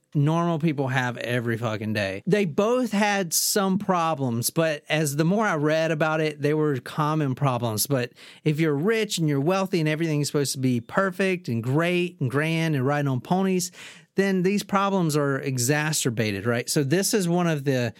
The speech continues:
problems that Claire Williamson,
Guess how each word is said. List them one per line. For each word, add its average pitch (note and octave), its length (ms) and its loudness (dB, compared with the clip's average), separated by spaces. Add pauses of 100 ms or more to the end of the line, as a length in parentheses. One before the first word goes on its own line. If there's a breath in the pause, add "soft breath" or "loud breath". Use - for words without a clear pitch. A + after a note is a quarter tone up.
(320 loud breath)
problems D3+ 400 2
that C3 200 0
Claire D3 600 0 (560 soft breath)
Williamson, C3 960 2